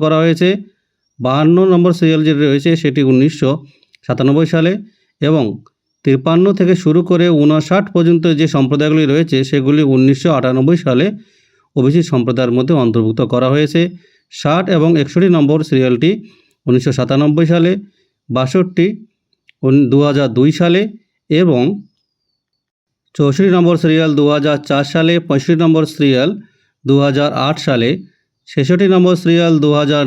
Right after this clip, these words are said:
নয় সালে, সাতষট্টি থেকে শুরু করে সত্তর পর্যন্ত দু হাজার দশ সালে, একাত্তর থেকে শুরু করে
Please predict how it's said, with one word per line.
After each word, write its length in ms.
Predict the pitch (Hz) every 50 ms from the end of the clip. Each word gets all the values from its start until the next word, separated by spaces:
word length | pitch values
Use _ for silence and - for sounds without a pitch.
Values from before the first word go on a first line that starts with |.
| 127 123 127
নয় 200 | 127 147 170 165
সালে, 300 | 170 180 170 165 170 180 196 202 202 - _ _ _ _ _ _ _ _ _
সাতষট্টি 560 | - - - 151 147 - - - 185 185 208
থেকে 200 | 175 185 175 175 170
শুরু 240 | 175 - 165 151 160
করে 240 | 151 156 156 156 185 220 220 - - _ _ _
সত্তর 400 | - - 147 147 147 - 185 165
পর্যন্ত 380 | 156 160 147 151 156 151 139 160 165
দু 140 | 147 143 147 139 139
হাজার 280 | 139 135 143 139 139 120 107
দশ 200 | 123 131 147 147 - -
সালে, 260 | 175 170 170 175 185 202 202 202 _ _ _ _ _ _ _ _ _ _ _ -
একাত্তর 420 | 147 135 - 170 165 165 - 185 170 180
থেকে 160 | 170 151 160
শুরু 260 | 151 - - 151 160 170
করে 240 | 156 147 135 127 131